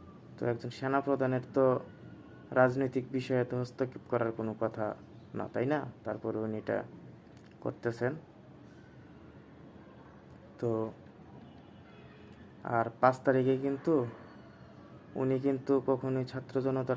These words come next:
পক্ষে আসতেন না, যদি না আমাদের সেনাবাহিনীর, দেশপ্রেমিক সেনাবাহিনীর, দেশপ্রেমিক সিপাহীরা এবং জুনিয়র অফিসাররা যদি না পাশার দাবাটা যদি না উল্টায় ফেলতেন,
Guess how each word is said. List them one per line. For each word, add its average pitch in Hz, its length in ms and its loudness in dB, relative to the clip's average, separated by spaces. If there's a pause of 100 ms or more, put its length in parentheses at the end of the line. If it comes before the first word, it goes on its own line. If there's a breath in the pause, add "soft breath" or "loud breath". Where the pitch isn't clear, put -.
পক্ষে 120 260 -4
আসতেন 113 400 -2
না, 107 180 -6 (1200)
যদি 143 300 6
না 127 200 4 (800)
আমাদের 127 500 2 (480)
সেনাবাহিনীর, 131 720 4 (760)
দেশপ্রেমিক 131 680 4
সেনাবাহিনীর, 127 720 2 (520)
দেশপ্রেমিক 131 560 2
সিপাহীরা 131 720 6
এবং 120 320 2
জুনিয়র 131 380 4
অফিসাররা 120 540 0
যদি 123 260 2
না 123 220 0 (880)
পাশার 123 360 4
দাবাটা 123 400 6
যদি 120 240 0
না 117 140 2
উল্টায় 117 440 4
ফেলতেন, 110 360 -6